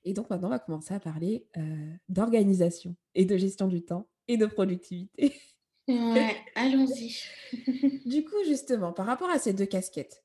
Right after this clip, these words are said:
Speaker 1: je sais qu'il y a beaucoup de pe-, auditeurs qui, qui nous écoutent, qui ont aussi, euh, deux casquettes ou alors qui hésitent à mener un projet à côté de leur travail de salarié. Et c'est pour ça que je vais te demander d'être très transparente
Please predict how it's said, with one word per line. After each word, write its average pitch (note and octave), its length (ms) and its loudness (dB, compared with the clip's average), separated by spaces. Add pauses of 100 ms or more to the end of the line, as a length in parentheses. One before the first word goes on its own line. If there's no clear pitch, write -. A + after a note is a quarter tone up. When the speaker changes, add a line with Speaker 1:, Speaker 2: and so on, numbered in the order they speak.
Speaker 1:
je F#3+ 80 -4
sais C4 160 -6
qu'il C4+ 80 -2
y A3 40 0
a F#3 40 -2
beaucoup F#3 220 -6
de - 40 -10
pe-, - 240 -12
auditeurs F3+ 540 -4
qui, D#3 420 -6
qui - 220 -12
nous F3 280 -2
écoutent, B3+ 480 -4
qui A#3+ 360 -4
ont B3+ 160 0
aussi, A#3 480 -4
euh, F#3+ 120 -2
deux F3+ 180 -4
casquettes F3+ 680 -8
ou G3 100 -2
alors G#3+ 240 -2
qui F#3+ 180 -6
hésitent G3 360 -6
à E3+ 160 -4
mener F#3 320 -2
un G#3 100 -4
projet G3+ 440 -4
à F3+ 100 -4
côté F#3 260 -6
de F#3 100 -4
leur E3 240 -4 (360)
travail F3+ 340 0
de F3 80 -4
salarié. D#3+ 600 -8 (360)
Et A3+ 80 -2
c'est A3 80 -4
pour G3+ 120 -4
ça A#3 100 -4
que C4+ 120 -2
je G3 120 -2
vais F3 100 -4
te F3 80 -8
demander E3 320 -6
d'être E3+ 160 -6
très - 160 -6
transparente G3+ 680 -6